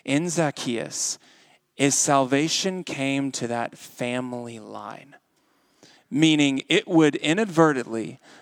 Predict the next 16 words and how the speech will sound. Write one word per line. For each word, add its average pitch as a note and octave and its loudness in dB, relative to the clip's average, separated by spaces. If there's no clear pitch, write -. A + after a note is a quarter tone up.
be E3 4
now F3 4
transferred, D#3+ 2
like, C3 2
hope - 0
could D#3+ 2
be D3 6
given. B2+ 2
That, E3 2
that, E3 4
that D3 2
dad F3+ 6
is D#3+ 0
gonna C#3+ 2
lead C#3+ 4
differently. - -2